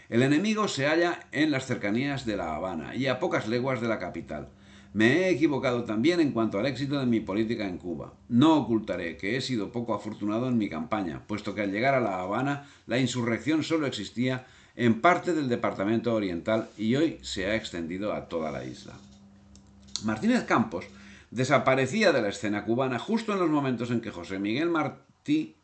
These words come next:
jo-, perdón, José, José Martí Gómez había entrado secretamente en la isla para dar comienzo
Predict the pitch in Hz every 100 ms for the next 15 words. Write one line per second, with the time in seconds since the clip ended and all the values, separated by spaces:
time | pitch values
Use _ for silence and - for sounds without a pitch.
0 | _ _ _ _ _ _ _ - 110 -
1 | - - 101 113 87 - 104 - - 98
2 | 113 143 120 98 - 135 104 120 120 123
3 | - - - - - 117 151 226 190 147
4 | 160 165 131 127 170 151 147 127 127 120
5 | 104 107 107 117 113 120 175 - 131 120
6 | 113 110 117